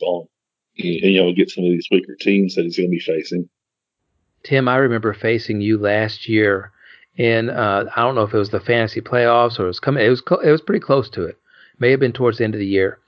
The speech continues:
Speaker 2: and you had Kittle on your team, and I was sitting there watching. I wanna say it was against the Saints, and he got a little pass to the left to the bottom of the screen, and they tried to tackle him, and he just kept mowing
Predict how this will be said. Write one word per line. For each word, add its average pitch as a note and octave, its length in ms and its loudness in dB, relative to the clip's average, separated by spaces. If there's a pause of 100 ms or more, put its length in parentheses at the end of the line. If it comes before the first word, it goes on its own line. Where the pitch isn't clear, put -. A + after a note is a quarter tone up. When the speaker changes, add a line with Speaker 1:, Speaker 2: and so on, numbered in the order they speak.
(440)
Speaker 2:
and A2+ 180 0
you C#3+ 120 4
had C3 260 0
Kittle C#3 340 2
on A2+ 160 0
your G#2+ 120 -2
team, G2 420 -8 (520)
and A2 120 -2
I E3 60 2
was E3+ 140 0
sitting C3 220 -4
there A2 140 -2
watching. B2 420 -2
I G#2 100 -2
wanna C3 280 -2
say A#2+ 160 0
it B2 60 0
was A2 120 -4
against A2+ 280 -4
the G#2+ 60 -12
Saints, - 520 -6 (400)
and A2 160 -4
he B2 200 0
got D3+ 240 0
a C3+ 60 0
little B2+ 220 -2
pass C3+ 440 -2
to C#3 140 -4
the A#2+ 100 -2
left A2 280 -2
to G#2 80 -6
the F#2+ 100 -6
bottom B2 320 -2
of - 80 -4
the B2+ 80 -4
screen, F2+ 460 -12 (1160)
and C3 120 2
they B2 120 2
tried D#3 260 -2
to D3+ 80 -8
tackle C3+ 460 -6
him, G2+ 300 -12
and G#2 220 -6
he E3 560 0
just B2 500 0
kept C3 400 -4
mowing A#2+ 640 0